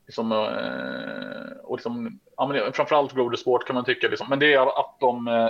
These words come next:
de bytte ju in de här tävlingarna till Disc Golf Pro Tour. Så Disc Golf Pro Tour fick ju ta över de här nationella tourtävlingarna i utbyte mot ett, eh, att P D A har ett delägarskap i den, i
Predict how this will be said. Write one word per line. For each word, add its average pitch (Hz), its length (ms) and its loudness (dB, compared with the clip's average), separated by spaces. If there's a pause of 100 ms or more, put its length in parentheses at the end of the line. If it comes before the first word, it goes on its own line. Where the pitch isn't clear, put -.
de 139 260 -6 (440)
bytte 147 320 -2
ju 156 80 2
in 160 280 -2
de 147 140 2
här 120 200 6
tävlingarna 117 1000 2 (100)
till 117 400 0 (260)
Disc 123 180 -6
Golf 117 220 -2
Pro 120 220 -4
Tour. 113 260 -2 (600)
Så - 160 -8
Disc 131 200 -4
Golf 135 200 -6
Pro 139 160 -4
Tour 139 140 0
fick 139 200 -4
ju 131 60 -6
ta 143 180 -2
över 127 320 2
de 135 140 -4
här 110 360 2 (140)
nationella 110 500 -2
tourtävlingarna 113 840 0
i 127 180 -4
utbyte 117 600 -6
mot 113 320 -6
ett, - 320 -4
eh, 101 360 0
att - 220 -6
P 131 80 -2
D 120 140 2
A 107 260 2
har 110 120 2
ett 104 160 -6 (500)
delägarskap 120 1120 0
i 104 180 -8
den, - 300 -6
i 107 360 -12